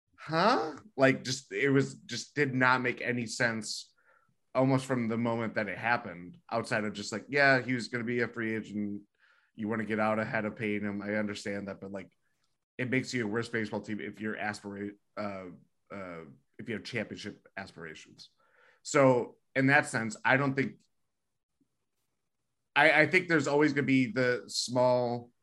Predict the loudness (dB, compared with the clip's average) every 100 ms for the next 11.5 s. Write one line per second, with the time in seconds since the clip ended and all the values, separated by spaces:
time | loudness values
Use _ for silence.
0 | _ _ _ _ _ _ -6 0 0 2
1 | 0 -2 0 0 0 -2 -2 -2 0 0
2 | 0 -2 -4 -2 -2 -4 -12 -20 _ -14
3 | -12 -4 0 4 4 4 0 0 -2 -2
4 | 0 -2 -4 -6 -2 -2 -2 -6 -6 -4
5 | -2 -2 -2 0 -2 -2 -2 -2 -4 -6
6 | -6 -6 -6 -10 -8 -4 -4 -6 _ _
7 | _ _ _ _ _ _ _ _ _ -6
8 | -2 0 4 6 6 4 0 2 2 2
9 | -2 -2 0 0 -4 -6 -4 0 0 -2
10 | _ _ -16 -16 -18 -20 -20 -16 -6 0
11 | 4 6 4 0 -10